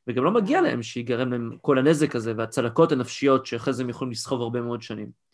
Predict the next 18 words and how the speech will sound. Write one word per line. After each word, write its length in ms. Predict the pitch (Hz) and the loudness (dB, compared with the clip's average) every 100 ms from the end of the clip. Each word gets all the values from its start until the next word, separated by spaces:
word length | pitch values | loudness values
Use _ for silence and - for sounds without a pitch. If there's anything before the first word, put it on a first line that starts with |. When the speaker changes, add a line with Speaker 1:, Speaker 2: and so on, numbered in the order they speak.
| _ _ _ _ | _ _ _ _
Speaker 2:
בהחלט. 680 | 180 175 156 - 170 156 _ _ _ _ _ _ | -16 -16 -16 -18 -18 -18 _ _ _ _ _ _
Speaker 1:
תראי, 320 | 190 214 240 175 - 156 | 6 8 8 6 0 -2
זה 400 | 135 160 160 156 156 - _ - | 2 4 6 4 0 -10 _ 2
כואב 280 | 160 175 | 6 8
הלב 240 | 156 135 131 - _ _ _ _ _ 131 | 8 6 2 -4 _ _ _ _ _ -10
לשמוע 380 | 120 139 127 127 | -8 -2 0 0
את 80 | |
זה, 100 | 123 143 | 2 0
ואפשר 380 | 117 - 151 160 | 0 0 2 2
למנוע, 460 | 135 123 120 127 | 2 0 0 0
אם 100 | 143 | 0
אתם 140 | 127 117 | -4 -8
מקשיבים, 480 | 113 120 135 156 151 | -12 -8 -4 -4 -6
אפשר 320 | 113 - 139 151 | -12 -2 0 0
למנוע 360 | 135 120 135 | 0 0 0
את 100 | 135 | -2
הסיטואציה 560 | - 120 117 117 127 143 | -6 -10 -4 -4 -4 -4
הזאת, 280 | 135 160 | -4 -4